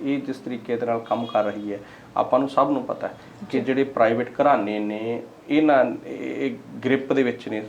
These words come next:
Speaker 1: ਕੇਂਦਰ ਸਰਕਾਰ। ਜੋ ਪ੍ਰਾਈਵੇਟ ਘਰਾਣੇ, ਜੋ ਧਨਾਢ ਘਰਾਣੇ ਨੇ, ਕਾਰਪੋਰੇਟ
Speaker 2: ਜੀ।
Speaker 1: ਘਰਾਣੇ ਨੇ,
Speaker 2: ਬਿਲਕੁਲ।
Speaker 1: ਉਹ ਉਸੇ ਤਰੀਕੇ ਨਾਲ, ਜੋ ਜਿਸ ਤਰੀਕੇ ਨਾਲ ਚਾਹੁੰਦੇ ਨੇ, ਕੇਂਦਰ ਸਰਕਾਰ ਉਸੇ ਤਰੀਕੇ ਨਾਲ ਕੰਮ ਕਰ ਰਹੀ ਹੈ।
Speaker 2: ਬਿਲਕੁਲ।
Speaker 1: ਸੋ ਇਸ ਵੇਲੇ ਜੋ,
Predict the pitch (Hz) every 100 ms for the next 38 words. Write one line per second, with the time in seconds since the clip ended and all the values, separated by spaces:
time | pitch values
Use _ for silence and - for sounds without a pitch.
0 | - - 113 - - 104 - 101 - -
1 | - - - - - - 117 143 156 156
2 | 123 131 139 156 147 113 120 123 131 131
3 | 113 120 - 180 139 113 120 135 104 104
4 | 101 98 120 117 135 135 - 160 131 110
5 | 120 117 - - 220 196 - 175 170 -
6 | 156 156 - 151 135 127 135 131 127 127
7 | - 113 135 123 - 127 120 131 123 120
8 | 120 135 123 120 - - - - 127 127
9 | - 120 120 117 117 117 113 - 101 104
10 | 95 92 - - - - - - - 127
11 | 113 101 92 87 85 226 190 190 - -
12 | - - 151 156 170 170 170 165 160 165
13 | 160